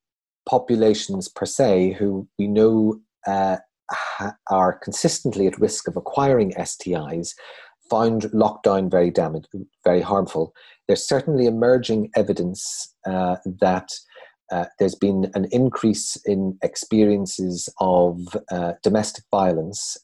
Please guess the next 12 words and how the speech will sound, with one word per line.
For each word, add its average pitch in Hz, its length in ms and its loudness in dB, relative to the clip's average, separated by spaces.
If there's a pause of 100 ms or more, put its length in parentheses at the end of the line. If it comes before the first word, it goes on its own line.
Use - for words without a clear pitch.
uh, 90 300 -2 (120)
uh, 90 220 -2 (120)
and 95 160 -2
or 87 160 4
sexual 87 640 -2 (120)
and, 85 380 -6
uh, 87 80 -4 (120)
uh, 92 60 -4
violence 87 600 0 (480)
within 113 300 2
relationships 104 720 0
that, 87 240 -2